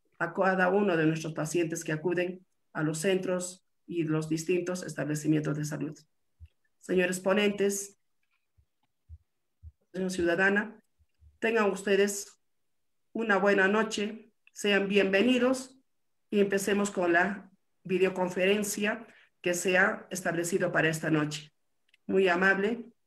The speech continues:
y un abrazo a cada uno de ustedes, hermanos ponentes.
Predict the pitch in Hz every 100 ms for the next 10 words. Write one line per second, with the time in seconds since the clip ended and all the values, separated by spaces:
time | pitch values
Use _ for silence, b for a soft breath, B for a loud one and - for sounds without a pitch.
0 | _ _ _ _ _ _ _ _ 190 196
1 | 185 190 196 175 165 170 165 165 156 156
2 | 185 180 165 160 - - 165 156 156 156
3 | 143 139 139 - - -